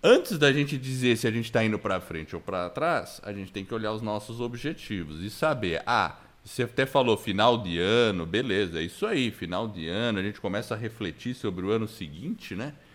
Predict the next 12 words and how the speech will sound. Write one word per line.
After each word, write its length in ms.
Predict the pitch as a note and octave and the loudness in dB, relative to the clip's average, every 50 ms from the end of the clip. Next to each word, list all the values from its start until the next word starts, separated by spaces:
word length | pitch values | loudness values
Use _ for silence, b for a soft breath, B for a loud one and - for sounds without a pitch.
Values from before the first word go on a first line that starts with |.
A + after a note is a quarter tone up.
| B B B B B B B - | B B B B B B B -8
E, 1120 | G#2 G#2 G#2+ G#2+ G#2+ G#2 G#2 G2 G2 F#2+ F#2+ F#2 F#2 F2+ F2+ F2 F2 E2 E2 D#2+ D2+ C#2 - - _ _ _ _ _ _ _ _ _ _ _ _ _ _ | -4 -2 -2 0 2 2 2 4 4 2 2 2 2 2 2 2 2 0 0 0 -2 -4 -6 -14 _ _ _ _ _ _ _ _ _ _ _ _ _ _
legal, 600 | D3+ F3 F#3 D3 B2+ A2+ G#2+ G2+ - - - - _ _ _ _ _ _ _ - | -4 -2 2 4 4 4 4 2 -2 -8 -18 -20 _ _ _ _ _ _ _ -2
lá 180 | D3 F#3+ A3+ A#3 | 2 4 4 4
no 100 | A3+ G#3+ | 2 2
começo 380 | - G3+ F#3+ F3+ F3+ E3 - C#3 | 2 2 2 2 0 0 -2 0
do 140 | C3+ B2 | 2 4
ano, 280 | G#2+ G2 E2+ D2+ C#2 - - - _ _ _ _ _ _ _ _ _ _ _ _ _ _ _ _ _ _ _ _ _ _ | 4 4 4 0 -4 -10 -14 -20 _ _ _ _ _ _ _ _ _ _ _ _ _ _ _ _ _ _ _ _ _ _
quais 420 | - F#3 A3 C#4 A3+ F#3+ E3 C3+ | -2 0 2 2 2 0 0 0
eram 260 | C#3 D3+ D3+ D3 C3+ B2+ | 2 2 2 2 2 0
os 120 | A#2+ A#2+ | -2 -2
nossos 380 | A#2+ A2+ G#2+ G#2 - A2+ A2 G#2+ | -2 -2 -2 -2 -4 -6 -4 -2
objetivos? 1000 | G2 F2+ F#2 G2 G#2 E2+ - - - F#2+ F2 D#2 C#2 - - - - - - | -2 -2 -2 -4 -4 -4 -4 -6 -8 -6 -6 -6 -8 -12 -16 -18 -20 -20 -20